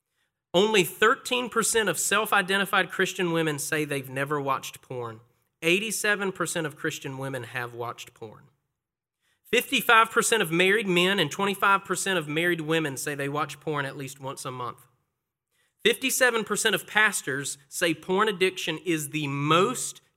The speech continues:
damaging issue in their congregation, and s-, sixty-nine percent say porn has adversely impacted the church. And then get this,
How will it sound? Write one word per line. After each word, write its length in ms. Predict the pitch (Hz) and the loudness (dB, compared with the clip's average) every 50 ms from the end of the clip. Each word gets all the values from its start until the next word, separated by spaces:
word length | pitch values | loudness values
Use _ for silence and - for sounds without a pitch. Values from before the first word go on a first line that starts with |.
| _ 156 | _ -6
damaging 720 | 143 160 165 185 196 208 220 220 208 185 202 214 208 214 - - - | -2 0 0 0 0 0 -2 -4 -4 -2 -2 -2 0 -2 -2 -2 2
issue 580 | 185 185 180 - - - 156 135 127 131 139 143 - | 4 4 4 4 0 -4 -4 -4 -4 -6 -8 -10 -4
in 280 | - 165 165 180 185 185 | -2 0 2 2 2 2
their 140 | 185 180 170 | 2 2 0
congregation, 960 | 180 - 175 165 160 156 156 151 147 135 131 123 120 117 - - 120 120 113 120 _ _ _ _ _ _ _ _ _ _ | 0 0 -2 0 0 0 -2 -2 -2 -4 -6 -6 -6 -8 -12 -12 -14 -16 -16 -20 _ _ _ _ _ _ _ _ _ _
and 140 | 156 147 135 | -4 -4 -4
s-, 420 | 127 - - - - - - - - _ _ | -4 -6 -6 -6 -6 -6 -8 -10 -12 _ _
sixty-nine 1080 | - - - - - - 180 - - - - - 226 214 196 196 196 190 185 175 170 160 | -16 -12 -10 -6 -2 -2 -2 -2 -4 -6 -4 -2 -2 0 2 4 4 4 4 4 2 0
percent 440 | - 160 143 - - 147 139 139 | -4 -6 -6 -4 -4 -6 -6 -8
say 220 | - - 151 143 139 | -8 -6 -6 -6 -6
porn 380 | 139 - - 156 156 160 160 | -6 -8 -6 -4 -2 -2 -2
has 360 | 156 143 156 143 139 135 139 - _ _ _ _ _ - | -2 -2 -4 -4 -4 -6 -10 -14 _ _ _ _ _ -10
adversely 680 | 143 135 123 135 143 147 165 170 - - 185 170 165 | -10 -8 -6 -2 0 2 2 0 0 -2 -4 -4 -4
impacted 680 | 165 - 160 147 139 143 139 147 143 135 - - 131 127 | -4 -6 -6 -6 -6 -6 -6 -6 -8 -8 -8 -10 -16 -16
the 80 | 127 | -16
church. 640 | - - - - 120 117 113 - - - - - _ _ _ _ | -12 -10 -8 -6 -6 -8 -8 -12 -14 -16 -16 -18 _ _ _ _
And 140 | - 139 135 | -12 -12 -10
then 100 | 135 131 | -10 -10
get 220 | 123 135 131 135 135 | -8 -8 -10 -8 -10
this, 340 | 123 120 113 - - - | -12 -12 -12 -12 -16 -16